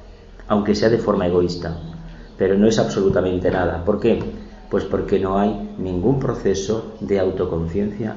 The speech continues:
en marcha. Es una etapa que es completamente de rebaño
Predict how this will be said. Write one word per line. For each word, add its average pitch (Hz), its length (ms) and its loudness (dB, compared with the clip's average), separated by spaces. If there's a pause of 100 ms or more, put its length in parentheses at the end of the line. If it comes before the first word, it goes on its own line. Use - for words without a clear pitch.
(100)
en 90 140 -8
marcha. 78 400 -10 (580)
Es - 160 -6
una 113 180 6
etapa - 540 2
que 104 80 4
es 104 80 4
completamente 87 720 -2
de 90 100 0
rebaño 131 560 2